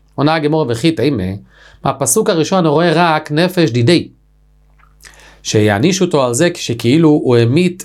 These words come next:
את הנגזל עצמו, אבל נפש בונו ובנו סובלוי, על זה הוא לא נענש, תושמע הפסוק השני, בשר בונו ובנו סוב. וכי תימא, אנא מילך דלא יאיב דמי, הוא גזל בלי לשלם,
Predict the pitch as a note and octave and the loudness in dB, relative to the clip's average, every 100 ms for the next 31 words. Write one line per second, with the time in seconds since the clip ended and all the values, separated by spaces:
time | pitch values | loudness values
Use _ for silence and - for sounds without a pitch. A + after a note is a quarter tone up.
0 | - - G2+ G2+ A2 G#2+ C3+ C3+ - F3 | -10 -4 -2 0 0 0 0 -2 -2 -2
1 | F#3 - _ _ - C#3 B2+ A#2+ C3+ F#3 | -2 -8 _ _ -6 -4 -4 -2 -2 -2
2 | F3+ B2 D#3+ E3 C#3+ B2+ F3 F3+ C3 C#3 | -2 0 0 0 0 2 0 0 0 0
3 | F#3+ - A#2 D3 C3+ C#3 C#3 C#3+ D#3+ F3+ | 0 -2 0 2 2 0 0 0 -2 -4
4 | - - _ _ - E3 D3+ D#3 D#3+ D#3+ | -8 -14 _ _ -2 0 0 0 -2 0
5 | D3+ E3+ D#3 D3+ E3 D#3 - C#3 C3 D3+ | -2 -2 -2 -2 0 0 0 -2 0 0
6 | D3+ D3 D3 D3 F2 - _ _ _ - | 0 0 0 -2 -6 -12 _ _ _ -20
7 | - - - E3+ E3 E3 C#3 D#3+ C#3 D#3 | -16 -6 -2 0 2 0 0 0 0 0
8 | D#3+ D3+ C3+ A#2+ C#3+ A#3 D3 A2 F2+ B2+ | 0 0 0 2 2 2 0 0 -2 0
9 | B2 A#2 C3 D3+ C#3+ G3+ F#3+ A2 | 0 2 0 0 0 0 -2 -2